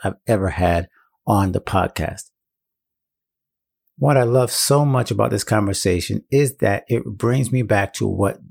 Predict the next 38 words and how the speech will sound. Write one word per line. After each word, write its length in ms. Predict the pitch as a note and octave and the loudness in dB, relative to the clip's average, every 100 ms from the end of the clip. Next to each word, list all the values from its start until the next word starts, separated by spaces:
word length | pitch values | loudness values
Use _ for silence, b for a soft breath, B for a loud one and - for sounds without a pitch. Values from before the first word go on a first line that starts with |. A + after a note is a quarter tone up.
| - | -8
God 300 | - G2+ G#2 | 0 0 0
and 180 | G#2 G2+ | -2 -2
Gigs 340 | F2+ E2 D#2+ - | -2 -2 -4 -6
is 140 | G2+ - | -8 -2
all 180 | G#2 G2 | 0 2
about, 320 | F2+ E2+ - - b b b _ | 0 -2 -2 -8 b b b _
building 420 | B2+ C3 C#3 D3 | 0 2 2 0
community 520 | - B2+ A#2+ A2 G2+ G#2+ | -2 -2 0 0 -2 -2
between 600 | G#2 - - G#2+ G2+ G2+ | -4 -6 -4 -2 -2 -4
creatives 640 | - - F#2 F2+ F2 F2 - _ _ | -6 -4 -2 -2 -2 -6 -10 _ _
and 160 | - G#2+ | -2 2
really 240 | C3+ D3 | 2 2
helping 440 | A2 B2+ B2 A2+ | 2 0 0 -2
us 120 | G#2 G2 | -2 -4
to 140 | G2+ | -4
see 320 | - - C3 | -4 -2 0
what's 280 | B2+ - D#3 | 2 0 -2
possible 720 | - - C#3 C#3+ - G#2 G2 | -4 -4 0 0 0 -2 -4
for 280 | - - G2 | -2 -2 0
us 240 | F2+ F2+ - | 0 -2 -2
when 240 | G2+ G2 | 0 2
we 240 | G#2 C3 | 2 0
dig 320 | A2 A#2 B2 A#2 | 0 2 2 2
into 360 | A2 G#2 G2+ | -2 0 -2
what 240 | F#2 F#2 F2+ | 0 -2 0
God 360 | F#2+ F#2+ G2 b b b | 0 0 -2 b b b
has 260 | A2 G#2 - | 0 0 0
implanted 640 | A2 G#2+ F#2+ G#2 G2+ G2+ - | -2 -2 -2 -2 -2 -4 -4
on 160 | G#2 | -2
the 140 | F#2+ G#2 | -2 -2
inside 440 | G2+ - F2+ F2 | -4 -2 -2 -2
of 80 | D#2+ | -4
us, 220 | E2 - b b b | -6 -8 b b b
that 140 | A#2+ A2+ | -2 0
we 160 | G#2 | -2
grow 540 | G2+ A#2+ A#2 A#2+ B2 C3 | -2 0 2 4 2 2
every 400 | - A2+ G#2+ G#2+ | 0 0 0 -2
day, 340 | F#2+ F2 F2 | 0 -2 -2